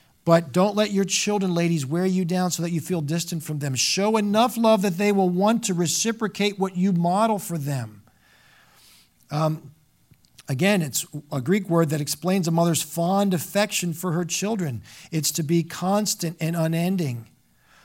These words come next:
But it is not to put the love of children in front of your husband. And I say that carefully too, ladies, and for you men as well.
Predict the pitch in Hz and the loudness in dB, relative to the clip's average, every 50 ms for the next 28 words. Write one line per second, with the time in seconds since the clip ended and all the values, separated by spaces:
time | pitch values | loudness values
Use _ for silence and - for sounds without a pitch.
0 | _ _ - 143 185 190 190 180 175 165 131 131 165 180 196 220 220 220 - 196 | _ _ 0 2 4 4 6 4 2 0 0 -2 0 0 0 0 0 0 -4 -6
1 | - - 202 196 202 190 170 160 180 180 180 175 175 147 - - - - 214 226 | -4 -4 -4 -4 -2 -2 -2 0 2 0 0 0 -4 -4 -4 -6 -4 -2 -2 -2
2 | 220 190 180 175 175 180 175 170 165 156 - - - 180 185 196 202 190 165 180 | 0 0 0 -2 -2 -2 -4 -4 -4 -4 -4 -6 -4 -2 -2 0 0 0 0 0
3 | 185 185 180 147 - - 180 196 214 208 202 196 214 190 151 120 123 - _ _ | 0 0 -2 -4 -8 -10 -10 -8 -8 -8 -8 -8 -8 -8 -8 -10 -14 -20 _ _
4 | _ _ _ _ _ - - - - - _ _ _ _ _ _ _ _ _ _ | _ _ _ _ _ -20 -20 -20 -20 -20 _ _ _ _ _ _ _ _ _ _
5 | _ _ _ _ - 147 156 156 156 147 - - - 185 190 175 180 190 214 226 | _ _ _ _ -8 -6 -4 -4 -4 -4 -4 -4 -4 -4 -4 -4 -2 -4 -4 -4
6 | - - - 185 185 165 - - 160 160 156 147 - - 180 226 233 165 156 131 | -6 -8 -6 -4 -4 -4 -6 -8 -6 -6 -6 -6 -6 -8 -8 -6 -6 -4 -4 -4
7 | 120 120 127 143 151 143 143 - - - - - _ _ _ _ _ _ _ _ | -4 -6 -6 -8 -8 -10 -12 -12 -14 -14 -18 -20 _ _ _ _ _ _ _ _
8 | - 147 160 160 - 160 156 160 175 196 185 175 170 170 160 151 139 131 151 175 | -8 -8 -8 -8 -8 -8 -8 -6 -6 -6 -4 -6 -6 -6 -6 -8 -8 -10 -10 -12
9 | 196 214 180 139 | -10 -12 -12 -16